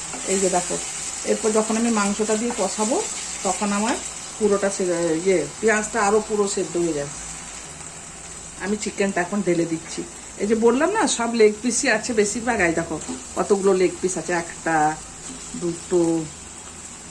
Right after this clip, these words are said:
তিনটে, চারটে, দাঁড়াও,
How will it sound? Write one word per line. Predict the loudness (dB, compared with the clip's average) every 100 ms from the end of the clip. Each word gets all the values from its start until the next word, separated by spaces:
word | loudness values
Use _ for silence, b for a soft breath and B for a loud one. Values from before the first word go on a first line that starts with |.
| -14 -14 -12 -4
তিনটে, | -2 -2 -2 -4 -2 0 -2 -6 -12 -16 -16 -16 -16 -16 -16 -16 -16 -16 -16 -16 -16 -16 -16 -16 -16 -16 -16 -6
চারটে, | -2 -2 -4 -14 -2 2 2 0 -10 -16 -16 -16 -16 -16 -16 -18 -18 -18 -18 -18 -16 -16 -14 -12 -12 -12
দাঁড়াও, | -12 -12